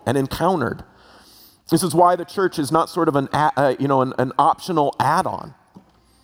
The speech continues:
So how do we practice this? If we believe that the risen Jesus continues to share his saving presence through Jesus-like meals, then we may need to spend some time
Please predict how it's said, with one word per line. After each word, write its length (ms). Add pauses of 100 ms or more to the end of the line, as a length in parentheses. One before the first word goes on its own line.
(760)
So 160
how 180
do 80
we 100
practice 500
this? 360 (840)
If 80
we 80
believe 400
that 100
the 80
risen 400
Jesus 540
continues 720
to 80
share 320
his 100
saving 380
presence 420
through 200
Jesus-like 680
meals, 460 (840)
then 600
we 100
may 220
need 180
to 100
spend 300
some 180
time 500